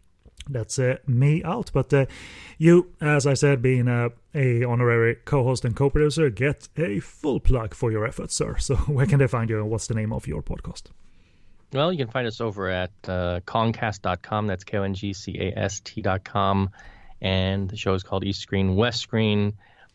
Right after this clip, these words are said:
Speaker 2: By the time you're hearing this, hopefully we've had some additional content come out. I've got some plans for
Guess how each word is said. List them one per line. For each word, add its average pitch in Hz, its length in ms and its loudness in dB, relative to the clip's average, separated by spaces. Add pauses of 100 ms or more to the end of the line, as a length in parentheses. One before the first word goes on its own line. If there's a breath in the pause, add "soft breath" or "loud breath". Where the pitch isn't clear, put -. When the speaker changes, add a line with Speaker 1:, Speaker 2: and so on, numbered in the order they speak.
Speaker 2:
By 117 200 -2
the 117 100 -4
time 131 280 -4
you're 110 120 -2
hearing 131 400 -4
this, 117 180 -6
hopefully 120 480 -6
we've 107 200 -6
had 101 260 -6
some 95 420 -6 (120)
additional 95 560 -6
content 104 720 -2
come 104 160 -2
out. 95 260 2
I've 95 80 -4
got 92 160 -2
some 92 140 -4
plans 92 400 -2
for 90 360 -6